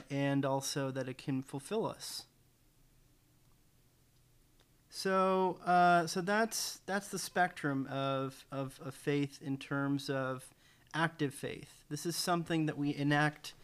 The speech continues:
in ourselves. We enact in ourselves to have faith in ourselves, to have faith in others, and to have faith in some higher power. We, we do this as an active,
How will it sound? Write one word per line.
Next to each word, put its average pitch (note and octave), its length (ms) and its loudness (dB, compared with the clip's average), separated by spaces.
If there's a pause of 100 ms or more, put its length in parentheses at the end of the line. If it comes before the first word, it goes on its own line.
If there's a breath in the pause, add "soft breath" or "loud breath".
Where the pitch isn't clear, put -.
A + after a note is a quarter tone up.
(280 loud breath)
in C#3+ 140 0
ourselves. C#3 680 0
We D3+ 160 0
enact D#3+ 480 4
in D3+ 120 0
ourselves C#3+ 680 0 (300 loud breath)
to - 80 -6
have D3 220 -2
faith D3 420 2
in C3+ 80 -4
ourselves, C3 640 -4
to D3 120 -6
have C3+ 100 -4
faith C#3+ 300 -2
in C#3 80 2
others, C3 500 -2 (360 loud breath)
and C#3+ 140 -2
to D3 100 -2
have C#3 160 -2
faith C#3 320 -2
in C#3 80 -4
some C3 180 -4
higher B2 280 -6
power. B2+ 440 -4 (300 loud breath)
We, C#3 180 -4 (460)
we E3+ 160 -4
do F3+ 460 0
this D#3 500 0 (120)
as D3 400 2
an C#3+ 200 0
active, D3+ 680 0